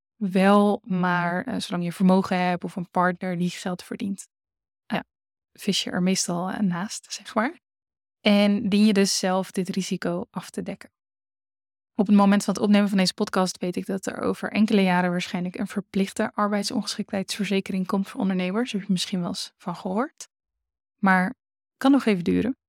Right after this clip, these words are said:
En het probleem nu is voornamelijk dat arbeidsongeschiktheidsverzekeringen voor ondernemers vaak best duur zijn. En ik weet dat daardoor veel ondernemers ze niet afsluiten.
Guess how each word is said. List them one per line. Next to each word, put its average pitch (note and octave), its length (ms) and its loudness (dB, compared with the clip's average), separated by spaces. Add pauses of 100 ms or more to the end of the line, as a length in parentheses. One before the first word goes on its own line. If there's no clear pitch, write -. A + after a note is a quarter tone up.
(720)
En G#3 400 4
het G3+ 180 -2
probleem G3 460 6
nu A3 180 8
is A#3 140 2
voornamelijk F#3+ 540 2
dat F3 300 -2
arbeidsongeschiktheidsverzekeringen F3+ 1500 -4
voor - 140 -8
ondernemers F3+ 520 -2
vaak E3+ 300 -6
best - 320 -4
duur F3+ 300 4
zijn. A#3 380 -4 (600)
En F#3+ 560 4
ik F#3+ 160 -4
weet F3+ 320 0
dat F3+ 200 -2
daardoor F#3 340 -4
veel F3+ 240 -4
ondernemers F3+ 720 -6
ze F#3 280 -4
niet F#3 340 -8
afsluiten. G3 640 -8